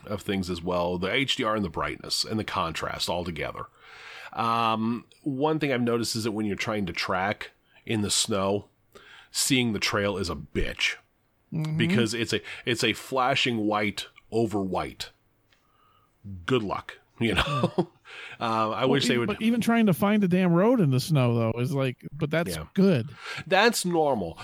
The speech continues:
Speaker 1: What I wish, though, 'cause, I mean, 'cause, you know, in the snow, it should be easier to track an animal.
Speaker 2: Mm-hmm.
Speaker 1: Because you've got the tra-, the tracks and everything. And then that white on white kinda covers it up and makes it real hard to see.
Speaker 2: Yeah.
Speaker 1: So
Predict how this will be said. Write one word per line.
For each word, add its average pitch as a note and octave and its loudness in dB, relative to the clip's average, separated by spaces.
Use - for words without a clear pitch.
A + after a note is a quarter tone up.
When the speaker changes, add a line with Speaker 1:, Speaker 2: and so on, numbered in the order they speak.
Speaker 1:
What C#3 2
I D3 4
wish, F3 6
though, D3 2
'cause, C3+ 0
I C3 -2
mean, C#3 0
'cause, C#3 -2
you F#3 0
know, G3 2
in F3+ 2
the D3 4
snow, F3+ 2
it B2 0
should C3+ 0
be B2 0
easier A#2 2
to G2 0
track G2+ 0
an F#2 0
animal. D#2+ -6
Speaker 2:
Mm-hmm. D#3+ 4
Speaker 1:
Because B2 2
you've G#2+ 0
got G#2 -2
the G#2 -6
tra-, G2 -2
the G#2+ -2
tracks G2 -2
and F#2+ -2
everything. F2 -4
And B2 0
then C3 2
that G#2+ -2
white B2 0
on A2+ 0
white A2 0
kinda G2+ -4
covers G#2 -4
it G2 -2
up F#2 -4
and F#2 -4
makes F#2 -2
it F2+ -6
real F#2+ -2
hard F2 -4
to - -8
see. - -4
Speaker 2:
Yeah. B2+ -2
Speaker 1:
So - -2